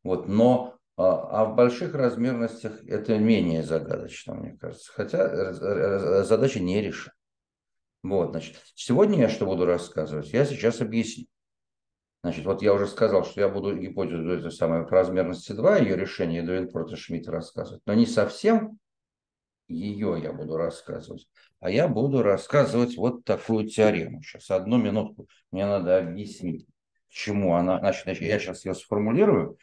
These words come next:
и попробую объяснить, к чему она. Значит, итак, итак,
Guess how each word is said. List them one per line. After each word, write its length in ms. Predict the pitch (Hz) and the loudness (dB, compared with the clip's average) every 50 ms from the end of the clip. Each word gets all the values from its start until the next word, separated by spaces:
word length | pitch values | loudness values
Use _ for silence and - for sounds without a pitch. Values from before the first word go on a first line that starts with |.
| _ _ _ _ | _ _ _ _
и 80 | - 104 | -10 -4
попробую 680 | 101 - 104 101 - - 156 165 139 131 113 - - | 0 2 0 2 2 0 -2 0 0 0 0 2 2
объяснить, 680 | 98 90 87 87 92 90 - - - 117 131 123 - - | 0 0 -2 -4 -6 -6 -8 -4 2 4 4 4 2 0
к 20 | - | -6
чему 680 | - - - - 101 92 73 69 76 101 117 - - | -8 -6 -4 -4 -2 -4 -4 -2 0 0 0 0 0
она. 380 | - 101 95 87 - - - - - _ _ _ _ _ _ | 0 0 0 -2 -4 -8 -14 -18 -20 _ _ _ _ _ _
Значит, 260 | - - - - - - | -16 -16 -16 -18 -12 -12
итак, 540 | - - - - 127 165 185 - - - - _ _ _ _ _ _ _ _ _ _ _ _ _ _ _ _ _ _ _ _ _ _ _ _ _ _ _ _ _ _ _ _ _ _ _ _ _ _ _ _ _ _ _ _ _ _ _ - | -12 -10 0 2 4 4 4 2 -4 -10 -16 _ _ _ _ _ _ _ _ _ _ _ _ _ _ _ _ _ _ _ _ _ _ _ _ _ _ _ _ _ _ _ _ _ _ _ _ _ _ _ _ _ _ _ _ _ _ _ -12
итак, 760 | 92 90 - - _ - 110 135 156 - - - - - | -12 -12 -12 -6 _ 2 2 2 2 -2 -6 -14 -18 -20